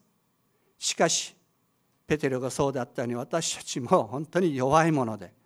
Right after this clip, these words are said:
どうしようもないものです。それでもあなたは私たちの弱さを知っておられ、愛し、私たちを助け、そして私たちを励まして、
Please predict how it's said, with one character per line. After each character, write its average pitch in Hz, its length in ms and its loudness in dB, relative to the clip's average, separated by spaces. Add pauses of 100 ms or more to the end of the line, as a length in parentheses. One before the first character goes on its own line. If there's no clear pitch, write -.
(640)
ど 143 180 -4
う 120 80 -2
し - 160 -2
よ 120 100 -4
う 110 40 -6
も 110 140 -6
な 160 160 0
い 175 140 -4 (500)
も 123 140 -6
の 104 140 -6
で 87 140 -14
す。 - 140 -20 (440)
そ - 180 0
れ 240 120 2
で 214 200 0
も 214 160 2
あ 143 60 -2
な 131 120 -4
た 113 160 -12
は 95 160 -12 (420)
私 113 360 -8
た 107 60 -10
ち - 140 -14
の 104 60 -8
弱 110 240 -4
さ 160 140 -16
を 147 80 -18
知 - 120 -8
っ - 40 -20
て - 120 -8
お 117 80 -4
ら 107 100 -8
れ、 208 260 -2 (760)
愛 110 180 -8
し、 208 360 -4 (460)
私 110 340 -12
た 104 60 -14
ち - 120 -16
を 113 240 -14
助 - 260 -6
け、 247 140 -4 (400)
そ - 140 -8
し 196 60 -6
て 247 100 0
私 190 320 0
た 143 80 -4
ち - 140 -6
を 113 40 -4
励 143 340 -4
ま 214 120 4
し - 100 -4
て、 - 160 -12